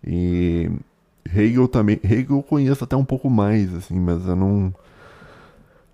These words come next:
que nem eu disse, eu não sei como eu faria pra trabalhar isso de um modo que atrai a atenção do ouvinte,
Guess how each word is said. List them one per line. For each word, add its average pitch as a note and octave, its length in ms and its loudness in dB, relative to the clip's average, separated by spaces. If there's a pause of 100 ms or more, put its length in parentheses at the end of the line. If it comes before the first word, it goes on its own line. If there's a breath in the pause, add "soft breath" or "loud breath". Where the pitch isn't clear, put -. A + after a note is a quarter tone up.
(240)
que A#2 120 0
nem A#2 140 6
eu C3 100 6
disse, A#2 240 0
eu G#2+ 60 2
não A2 100 6
sei A#2+ 200 0
como B2+ 300 4
eu C#3+ 60 4
faria A2+ 400 0
pra B2 140 2
trabalhar G#2 500 2
isso A2 400 2
de A2 80 -2
um A2 80 2
modo A2 800 2 (2000)
que - 100 -4
atrai G2+ 480 0
a A2+ 60 4
atenção G#2+ 580 2
do G#2+ 80 4
ouvinte, F#2 600 2